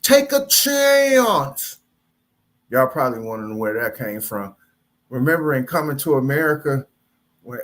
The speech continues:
Eddie Murphy character was trying to talk to Lisa on the subway and trying to convince her that he'd give up his throne in Zamunda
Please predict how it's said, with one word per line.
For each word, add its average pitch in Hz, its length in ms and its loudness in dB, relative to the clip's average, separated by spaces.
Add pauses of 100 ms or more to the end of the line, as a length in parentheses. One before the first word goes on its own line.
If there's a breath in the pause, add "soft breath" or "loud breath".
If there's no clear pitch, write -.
Eddie 143 240 2
Murphy 151 420 -2
character 151 600 2
was 127 400 -4 (300)
trying 147 200 0
to 120 160 -6
talk 139 240 0
to - 80 -4
Lisa 156 380 0
on 131 160 0
the 120 80 -4
subway 156 720 2 (480)
and 123 80 -20
trying 131 220 2
to 131 60 -2
convince 139 480 0
her 139 380 0 (340)
that 123 280 -8
he'd 123 280 2
give 131 180 0
up 131 180 2
his 127 160 -2
throne 139 400 0
in 135 120 0
Zamunda 131 640 0